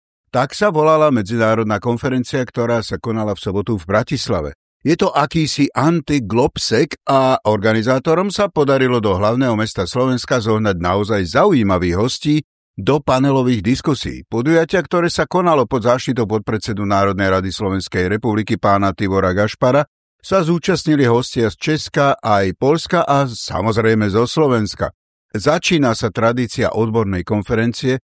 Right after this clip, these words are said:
o postavení národných štátov Strednej Európy v dynamicky sa meniacej geopolitickej, ekonomickej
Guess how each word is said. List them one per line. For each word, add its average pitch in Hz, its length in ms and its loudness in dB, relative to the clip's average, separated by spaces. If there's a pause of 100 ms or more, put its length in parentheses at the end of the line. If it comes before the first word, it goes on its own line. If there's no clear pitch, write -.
(240)
o 131 160 -2
postavení 185 560 2
národných 123 560 2
štátov 120 560 0
Strednej 98 640 -2
Európy 117 480 2
v 90 160 -10
dynamicky 135 640 2
sa 90 160 -2
meniacej 120 640 -2
geopolitickej, 113 1300 -2
ekonomickej 107 800 0